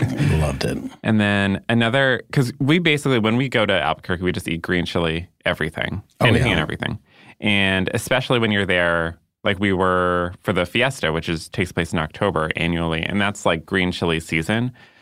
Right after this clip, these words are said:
Speaker 2: So it's on every menu in every part of town. And also just the, the air kind of generally smells of green chili,
Speaker 1: <laughs>
Speaker 2: which is
Speaker 1: That
Speaker 2: wonderful.
Speaker 1: is very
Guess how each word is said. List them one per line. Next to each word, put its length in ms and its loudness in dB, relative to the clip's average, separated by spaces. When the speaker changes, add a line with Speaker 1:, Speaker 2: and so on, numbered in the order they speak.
Speaker 2:
So 800 0
it's 180 0
on 420 0
every 240 0
menu 560 -2
in 120 0
every 200 0
part 200 0
of 100 -6
town. 480 -4
And 320 2
also 260 2
just 200 -2
the, 180 0
the 200 0
air 200 2
kind 180 -2
of 80 -2
generally 480 -2
smells 360 -2
of 140 0
green 200 0
chili, 340 0
Speaker 1:
<laughs> 80 -4
Speaker 2:
which 160 4
is 80 -2
Speaker 1:
That 140 4
Speaker 2:
wonderful. 200 4
Speaker 1:
is 120 4
very 340 2